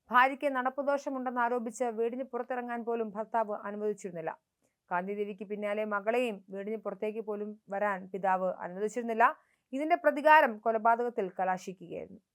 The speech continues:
അമ്മയും മകളും ചേർന്ന് കൊലപാതകം ആസൂത്രണം ചെയ്യുകയായിരുന്നു. സംഭവത്തിൽ അറസ്റ്റിലായ പതിനേഴുകാരിയുടെ കേസ് ജുവനൈൽ കോടതിയാണ് പരിഗണിക്കുന്നത്. ജീവപര്യന്തം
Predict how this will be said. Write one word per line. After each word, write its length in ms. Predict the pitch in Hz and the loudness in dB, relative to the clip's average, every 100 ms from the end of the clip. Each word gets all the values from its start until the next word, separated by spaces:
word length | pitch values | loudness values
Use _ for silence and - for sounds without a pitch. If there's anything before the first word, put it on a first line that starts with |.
| _ _ | _ _
അമ്മയും 260 | 170 185 202 | -12 -10 -6
മകളും 240 | 190 190 214 208 | -6 -4 -6 -2
ചേർന്ന് 320 | 202 196 220 330 - _ _ - | -4 0 -2 -4 -8 _ _ 2
കൊലപാതകം 560 | 208 214 214 214 226 - 208 | 4 6 6 4 -2 -4 -2
ആസൂത്രണം 460 | 220 254 240 247 247 | -2 -2 -6 -6 -2
ചെയ്യുകയായിരുന്നു. 540 | 226 208 208 208 202 214 208 | -2 -2 0 -2 -2 -6 -6
സംഭവത്തിൽ 360 | 220 262 269 262 | -6 -6 -2 0
അറസ്റ്റിലായ 500 | 233 - 269 254 254 240 | 0 -2 -2 -2 -2 -2
പതിനേഴുകാരിയുടെ 600 | 220 226 240 233 220 226 | -2 -2 -2 -2 -2 -4
കേസ് 340 | 220 214 214 160 160 _ _ _ 196 | -2 -2 -2 -4 -4 _ _ _ -8
ജുവനൈൽ 360 | 233 269 311 247 | -4 -2 -2 0
കോടതിയാണ് 460 | 220 202 202 175 175 175 | 0 0 -4 -6 -6 -6
പരിഗണിക്കുന്നത്. 640 | 185 196 202 196 220 233 262 208 | -6 -6 -8 -8 -4 -2 -4 -4
ജീവപര്യന്തം 560 | 262 269 269 269 277 | -4 0 -2 -2 -8